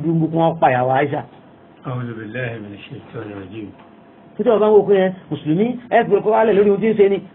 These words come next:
Speaker 1: Ṣé wọn náà nígbàgbọ́ lórí eléyìí? Bàbá tó fẹ́ tẹ́ gbogbo ayé lọ́rùn. Ẹnì kí o sì ní rí wọ́n kọ́ sọmọ pé ọmọ àlè ni bàbá rẹ̀ kọ́ ló bí ọ. Tó ní pé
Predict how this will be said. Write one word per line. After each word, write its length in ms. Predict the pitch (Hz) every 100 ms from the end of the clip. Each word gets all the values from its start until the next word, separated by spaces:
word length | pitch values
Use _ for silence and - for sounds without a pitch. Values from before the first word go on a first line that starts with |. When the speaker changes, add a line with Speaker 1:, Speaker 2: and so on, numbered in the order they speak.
| -
Speaker 1:
Ṣé 60 | 226
wọn 100 | 214
náà 100 | 220
nígbàgbọ́ 300 | 220 190 208
lórí 180 | 214 214
eléyìí? 260 | 202 220 139 - - - - - - - _ - - - -
Bàbá 200 | 123 170
tó 100 | 214
fẹ́ 160 | 208 220
tẹ́ 80 | 226
gbogbo 240 | 202 190 196
ayé 200 | 202 226
lọ́rùn. 300 | 233 226 - - - - - - - - - - - - - - 254
Ẹnì 160 | 240 233
kí 60 |
o 140 | 226 170
sì 100 | 185
ní 120 | 254 294
rí 80 | 294
wọ́n 160 | 254 226
kọ́ 120 | 226
sọmọ 200 | 220 220
pé 60 | 226
ọmọ 320 | 214 214 208
àlè 300 | 190 170 170 175
ni 100 | 214
bàbá 260 | 214 180 202
rẹ̀ 100 | 165
kọ́ 100 | 185
ló 80 | 180
bí 180 | 156 170
ọ. 80 | 170 - -
Tó 120 | 180 165
ní 80 |
pé 120 | 185